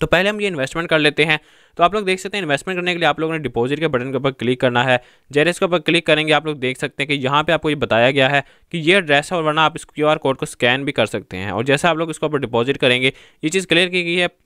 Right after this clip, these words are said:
"Please don't recharge other than T R X assessed।" मीन के टीआरएक्स की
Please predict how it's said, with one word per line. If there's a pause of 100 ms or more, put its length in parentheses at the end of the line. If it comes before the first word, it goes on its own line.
(160)
"Please
don't
recharge
other
than (160)
T
R
X
assessed।" (280)
मीन
के
टीआरएक्स
की